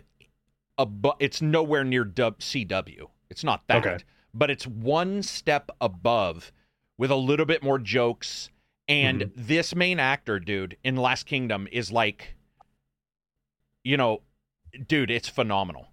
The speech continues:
Speaker 1: Last Kingdom is, uh, Last Kingdom's so good they decided to make a movie after the series 'cause they were like, "It's that popular." It is.
Speaker 2: Okay.
Speaker 1: And the guy's written, I think, three or four more books after the series, uh, storyline.
Speaker 2: Is completed.
Speaker 1: It
Speaker 2: Okay.
Speaker 1: is f-,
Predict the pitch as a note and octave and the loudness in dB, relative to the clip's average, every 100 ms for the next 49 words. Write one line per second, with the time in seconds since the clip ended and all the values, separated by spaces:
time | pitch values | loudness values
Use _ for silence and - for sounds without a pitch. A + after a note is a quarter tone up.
0 | - C#3 - - F3+ D#3 A#2+ G2+ - - | -2 0 0 -2 -2 0 -2 -4 -10 -10
1 | C3+ D3 E3 G3 C#4+ B3 F#3+ - F#3 C3 | -8 -2 -2 -2 -4 -2 -2 0 0 2
2 | E3+ C3+ A#2+ A#2+ E3 D3+ A2+ A#2+ B2 G2+ | 0 0 -2 -2 0 -2 -2 -6 -4 -4
3 | G2+ C3+ C3+ G2+ F2+ - _ _ - D3 | 0 2 2 -2 -6 -12 _ _ 0 0
4 | - A#2 G2 - C3 G2+ D2 - - G#2+ | 0 -6 -8 -6 -4 -4 -6 -12 -8 -4
5 | G#2 G2+ G#2 F#2 B2 - - C3 A2 - | -4 0 0 0 -4 -8 -2 0 0 -2
6 | A2+ G#2+ E2+ D#2 D#2+ C3 C#3 C#3+ C3 A#2 | -4 -4 -8 -14 -6 0 0 2 0 2
7 | B2 G#2 G#2+ - E3 D3 E3 A3+ A2+ G#2+ | 2 2 0 0 0 2 0 0 -2 -2
8 | D#3+ B2+ G#2+ G2+ C#3 A2+ - B2+ A#2+ - | -2 -2 -4 -2 -4 -6 -4 -2 -2 -2
9 | A#2 G#2 F#2+ E2 G2+ - G#2 F#2+ F#2 F2+ | -4 -2 -4 -4 -6 -4 -4 -4 -8 -12
10 | - A2+ G2+ F#2 F2 - - _ A2 F2 | -6 -4 -4 -6 -10 -14 -20 _ -6 -6
11 | F2 - - - A#2+ A2+ G2 A2+ G#2+ - | -8 -14 -8 -2 0 2 2 2 0 -6
12 | G2 G#2 G2+ A#2+ - E3 E3+ C#3 A2+ - | 0 4 4 2 4 4 6 4 0 -6
13 | - - - | -12 -20 -20